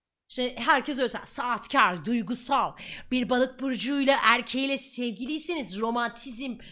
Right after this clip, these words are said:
işte artık sizin göbek adınız. Yemin ediyorum size <laughs> Batuhan'la yedi yıldır sevgiliyim. Bak, yedi yıldır sevgiliyim Batuhan'la. Kendisi balık burcu.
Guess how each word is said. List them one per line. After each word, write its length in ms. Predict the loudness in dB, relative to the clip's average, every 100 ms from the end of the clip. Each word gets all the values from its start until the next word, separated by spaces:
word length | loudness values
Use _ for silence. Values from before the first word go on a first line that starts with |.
| -20 _
işte 400 | -8 -6 -4 4
artık 280 | 4 4 0
sizin 260 | -8 -8 -4
göbek 300 | -4 -4 -4
adınız. 300 | -6 -8 -16 -20 _ _ -6
Yemin 340 | 0 0 2
ediyorum 440 | 0 0 2 2 0
size 460 | -4 2 4 4
<laughs> 20 | 2
Batuhan'la 880 | 4 4 10 12 12 12 8 4
yedi 480 | 4 4 0 0 2
yıldır 680 | 4 4 2 -2 -8 -10 -10
sevgiliyim. 800 | -6 -6 -6 -10 -8 -8 -8 -16 -20 _ _ 6
Bak, 280 | 6 6 -2 -20 _
yedi 280 | -4 0 4
yıldır 320 | 4 4 0
sevgiliyim 680 | -4 -2 -2 -2 -4 -4 0
Batuhan'la. 540 | -2 2 0 0 -4
Kendisi 500 | 0 0 0 -6 -6
balık 260 | -2 -4 -4
burcu. 560 | -6 -6 -4 -2 -2